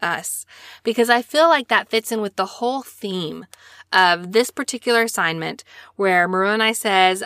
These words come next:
"I'm writing as if I can see you there, as if I was present with you, even though you're not." You know, even the title of the assignment, "I speak unto you as if you were present." He truly cared about us. And even though he was going through his own,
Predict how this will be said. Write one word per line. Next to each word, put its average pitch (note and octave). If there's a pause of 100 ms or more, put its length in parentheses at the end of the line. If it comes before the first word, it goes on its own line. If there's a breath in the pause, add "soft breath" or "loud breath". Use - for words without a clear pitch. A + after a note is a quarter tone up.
"I'm F3
writing G3+ (280)
as E3+
if F#3
I F#3+
can F3+
see -
you F#3
there, D#3+ (300 soft breath)
as F3
if F#3+
I G3
was F#3+
present A#3
with F#3
you, E3+ (360 soft breath)
even F#3
though F3
you're E3
not." D#3 (180)
You G3
know, F#3+
even B3
the A#3+
title G3+
of E3+
the E3+
assignment, D#3
"I -
speak -
unto C4+
you A3
as F#3+
if F#3+
you G3
were F3
present." - (540 loud breath)
He C4
truly B3
cared G#3
about F#3+
us. - (200)
And F#3+
even A#3+
though G3+
he A#3
was A#3
going G3+
through F#3+
his G3
own, F#3+